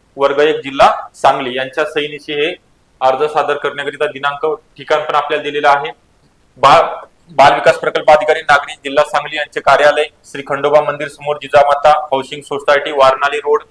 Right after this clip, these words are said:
विश्रामबाग सांगली. ओके, या पत्त्यावरती तुम्हाला तो अर्ज पाठवायचा आहे किंवा समक्ष नेऊन दिला तरी चालेल. वेळ कमी राहिलेला आहे, उद्याचा दिवसच खाली शिल्लक राहिलेला आहे. तुम्हाला अर्जाचा नमुना पण खाली दिलेला आहे, त्याची झेरॉक्स काढून घ्यायची आहे. फोटो लावायचा आहे, तुमचं पदाचं नाव,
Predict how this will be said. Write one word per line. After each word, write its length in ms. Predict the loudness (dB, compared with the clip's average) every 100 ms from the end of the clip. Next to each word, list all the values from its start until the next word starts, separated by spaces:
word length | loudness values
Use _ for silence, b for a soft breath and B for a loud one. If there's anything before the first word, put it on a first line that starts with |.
| _ _ _ _ -16
विश्रामबाग 520 | -8 0 2 4 0
सांगली. 360 | 0 -4 -4 -10 -10
ओके, 200 | -6 0
या 100 | 0
पत्त्यावरती 440 | 2 0 0 0
तुम्हाला 500 | -4 -2 2 2 0 -10 2
तो 40 |
अर्ज 300 | 4 4 4 0 0 -4 _ _ 0
पाठवायचा 420 | 0 2 2 2
आहे 140 | 0
किंवा 260 | 0 0 0 -4 _
समक्ष 440 | -6 -4 -4 -4 -8
नेऊन 280 | -8 -8
दिला 180 | -2 -2
तरी 240 | -2 -6 -10 _ _ 0
चालेल. 280 | 2 2 -4 -12 _ _ _ _ _ _ _ _
वेळ 200 | 0 2
कमी 240 | 2 2
राहिलेला 300 | 4 4 4
आहे, 120 | -2 0
उद्याचा 240 | -2 -2
दिवसच 380 | -8 -6 -6 -8
खाली 220 | -4 -4
शिल्लक 300 | -4 -6 -2
राहिलेला 320 | 2 2 2 -4
आहे. 80 | -6 _ _ -4
तुम्हाला 280 | 2 4
अर्जाचा 440 | 4 2 -2 0 -2
नमुना 320 | -4 -2 0
पण 160 | 0 -4
खाली 240 | -6 -6
दिलेला 280 | -8 0 2
आहे, 160 | 2
त्याची 200 | -2 -10
झेरॉक्स 320 | -8 -2 -2 -2
काढून 180 | -8
घ्यायची 260 | -6 -6 -6
आहे. 120 | -8 -6
फोटो 200 | 0 2
लावायचा 300 | 4 2 0
आहे, 80 | -6
तुमचं 220 | _ -10
पदाचं 440 | -4 0 0 -2
नाव, 340 | 2 2 2